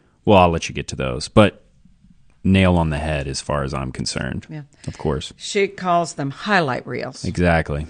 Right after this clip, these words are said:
Speaker 1: Exactly.
Speaker 2: And if you've been, uh, like, when I would pitch shows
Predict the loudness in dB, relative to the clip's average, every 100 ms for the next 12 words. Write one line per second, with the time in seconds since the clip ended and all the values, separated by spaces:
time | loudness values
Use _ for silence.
0 | -14 -20 -12 -4 -2 0 0 0 0 -4
1 | -4 -4 -2 -2 -4 -8 -12 -6 -2 0
2 | -2 -4 -4 -6 -4 -4 -2 -4 -4 -6
3 | -8 -10 -10 -10 -8 -6 -6 -8 -10 -10
4 | -8 -6 -6 -8 -10 -16